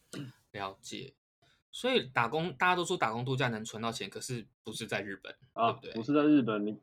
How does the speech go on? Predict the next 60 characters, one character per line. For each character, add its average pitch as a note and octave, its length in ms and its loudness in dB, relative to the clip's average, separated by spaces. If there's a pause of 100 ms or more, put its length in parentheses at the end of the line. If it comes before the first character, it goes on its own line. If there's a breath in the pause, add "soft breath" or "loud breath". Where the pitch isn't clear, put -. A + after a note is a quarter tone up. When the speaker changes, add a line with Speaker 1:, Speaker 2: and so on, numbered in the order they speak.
(140)
Speaker 2:
哎， C#3 120 0
其 C#3 140 -4
实 F#3 100 2
也 B2+ 120 8
可 A2+ 220 2
以 A#2 100 4
啦， F#2+ 280 2
就 C#3+ 120 0
是 C3 220 -2
你 B2+ 140 -4
要 B2 100 2
过 C3+ 120 6
得 A2 60 4
很 G#2 140 0
省 G2+ 220 -2
也 F2+ 100 -6
可 F2+ 140 -6
以 F2+ 40 -2
啊。 F2 120 -4
可 A2 120 -6
是 C#3+ 300 4 (300)
你 B2 80 -2
都 D3 100 6
已 - 20 6
经 C#3+ 100 4
到 C#3+ 120 2
日 C3 140 4
本 G2+ 120 0
了， F#2+ 80 -2
有 G2 80 2
办 B2+ 140 4
法 G2+ 100 0
很 G#2+ 140 -4
省 F#2 360 -4
吗？ B2 120 4
<laughs> C3 640 4
我 C#3+ 140 12
很 B2 80 6
怀 G#2+ 200 6
疑 A2+ 220 8
啦。 G#2+ 200 2
Speaker 1:
也 A#2+ 100 -2
是。 A2 60 -4 (960 loud breath)
对 G#2+ 200 -4
啊。 G#2 340 -10 (400)
Speaker 2:
像 C#3 160 -2
我 A#2 80 2
就 D#3 220 6 (160)
去 D#3+ 240 4 (160)
疯 C#3+ 140 2
狂 B2+ 120 2
地 A2+ 80 0
在 B2+ 120 2
玩 F#2+ 280 0
啊。 F2 140 -6 (2250 loud breath)
Speaker 1:
但 - 80 8
<laughs> - 0 -
而 - 60 8
且 B2+ 480 8
你 D3 80 2